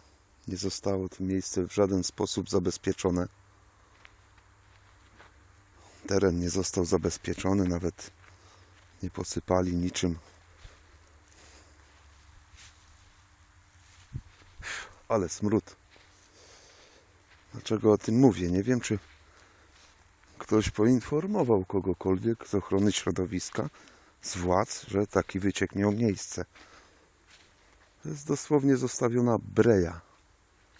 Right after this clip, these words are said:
Żeby nie było widać, zasypali to piaskiem,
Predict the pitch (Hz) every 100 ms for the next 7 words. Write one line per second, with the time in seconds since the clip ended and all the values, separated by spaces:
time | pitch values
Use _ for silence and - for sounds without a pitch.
0 | - _ _ _ _ _ - - 110 135
1 | 127 104 127 101 117 127 113 - 117 -
2 | 95 107 113 98 107 - 98 98 - 90